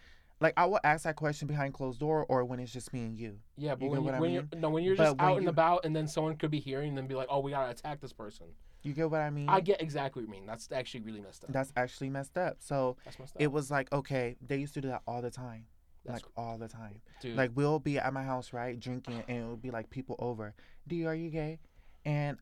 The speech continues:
Speaker 1: I would never say
Speaker 2: I don't
Speaker 1: yes,
Speaker 2: get,
Speaker 1: no.
Speaker 2: no, that's
Speaker 1: I
Speaker 2: the
Speaker 1: would
Speaker 2: thing.
Speaker 1: literally, like, act like I didn't hear them, and then they would just <laughs>
Speaker 2: No, I can't, no, 'cause I've experienced that same thing, not even just personally, but just, like, you know what's the thing, though?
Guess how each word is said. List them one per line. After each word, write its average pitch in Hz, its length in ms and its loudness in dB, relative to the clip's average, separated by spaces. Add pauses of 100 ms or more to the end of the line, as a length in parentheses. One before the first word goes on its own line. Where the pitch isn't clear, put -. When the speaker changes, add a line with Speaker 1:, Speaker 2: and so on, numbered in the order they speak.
Speaker 1:
I 139 140 2
would 160 180 0
never 131 540 -2
say 123 420 -4
Speaker 2:
I 165 120 2
don't 202 160 4
Speaker 1:
yes, 208 80 -2
Speaker 2:
get, 185 200 4
Speaker 1:
no. 117 140 -2
Speaker 2:
no, 165 120 4
that's 127 180 6
Speaker 1:
I - 20 2
Speaker 2:
the 135 60 2
Speaker 1:
would 127 100 0
Speaker 2:
thing. - 20 -2
Speaker 1:
literally, 135 380 0
like, 123 240 0
act 127 160 -2
like 131 160 -4
I 127 80 0
didn't 123 220 -6
hear 117 180 -4
them, 151 280 -6 (380)
and 131 120 0
then 123 80 -2
they 123 120 -2
would 120 140 -6
just 120 160 -4 (140)
<laughs> 311 1400 -10 (1300)
Speaker 2:
No, 226 260 8 (240)
I 208 140 10
can't, 240 320 0
no, 226 200 6
'cause 233 240 -2
I've 208 160 -2
experienced 226 500 -2
that 214 160 4
same 196 200 0
thing, 196 180 4
not 208 160 6
even 262 220 0
just 175 160 -6
personally, 180 480 2
but 156 180 2
just, 160 220 -4
like, 160 220 2 (220)
you 214 60 4
know 285 40 8
what's 330 100 6
the 262 80 -2
thing, 208 160 6
though? 233 260 4